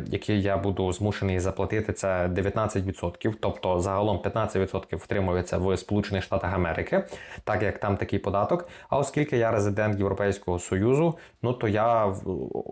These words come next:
власне, в Польщі, м, податок на дивіденди дев'ятнадцять відсотків. Тому я собі тут вписав дев'ятнадцять відсотків, і вся дана інформація відображається вже по врахуванню даного податку.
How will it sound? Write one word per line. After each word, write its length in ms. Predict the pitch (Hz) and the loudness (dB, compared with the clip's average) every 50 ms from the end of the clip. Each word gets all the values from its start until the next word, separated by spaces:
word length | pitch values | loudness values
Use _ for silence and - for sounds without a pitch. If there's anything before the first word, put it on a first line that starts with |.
| - - - | -10 -6 -2
власне, 380 | 110 113 110 - - 104 98 | 0 0 0 0 0 -2 -2
в 300 | 90 90 92 95 95 90 | -2 -2 0 0 0 0
Польщі, 500 | 87 - - 104 101 98 - - - 160 | 0 0 0 0 0 2 0 0 0 0
м, 400 | 160 151 - 104 107 104 98 98 | 0 0 0 -2 0 0 0 -2
податок 400 | - - 104 110 120 - 131 110 | -2 0 0 2 2 2 2 0
на 80 | 107 101 | 0 0
дивіденди 420 | 95 95 98 95 107 120 123 113 | 0 0 2 2 2 2 2 2
дев'ятнадцять 600 | 101 104 101 107 110 107 110 104 98 - - 98 92 | 0 0 2 2 2 2 2 0 0 0 0 0 -2
відсотків. 400 | 90 - 90 87 - - - 87 | -2 -2 -2 -4 -4 -4 -4 -2
Тому 180 | - 120 127 | 0 2 2
я 100 | 131 123 | 2 2
собі 220 | 120 - 117 110 107 | 2 0 0 0 0
тут 160 | - 110 107 | 0 -2 -2
вписав 340 | - - 104 - 107 98 95 | -2 -4 -2 0 0 0 2
дев'ятнадцять 480 | 98 92 95 95 107 113 - - 147 | 2 2 0 0 0 0 0 2 2
відсотків, 420 | 147 143 - 160 156 - - 123 92 | 2 2 0 0 -2 0 0 0 2
і 100 | 104 107 | 2 0
вся 340 | 104 - - 113 127 127 127 - - - - - | 0 0 0 0 0 0 -2 -6 -12 -18 -10 -4
дана 300 | 123 117 110 113 117 113 | -2 0 0 2 2 2
інформація 540 | 107 98 - 101 101 113 131 127 - 131 113 | 2 0 0 0 2 2 2 2 2 2 2
відображається 560 | 104 101 95 98 95 107 117 127 123 123 104 | 2 2 2 0 0 2 2 2 2 2 0
вже 260 | 101 101 110 107 117 - - - - - _ - | 0 0 0 0 -2 -2 -6 -14 -20 -20 _ -2
по 120 | - 139 | 0 0
врахуванню 580 | 139 135 113 101 95 101 92 101 104 120 117 104 | 2 2 0 0 0 0 2 2 2 2 2 4
даного 420 | 101 98 98 101 95 104 98 90 | 4 2 2 2 2 2 0 0
податку. 500 | - - 101 95 90 87 - - - 85 | 0 0 2 2 2 0 0 -4 -6 -6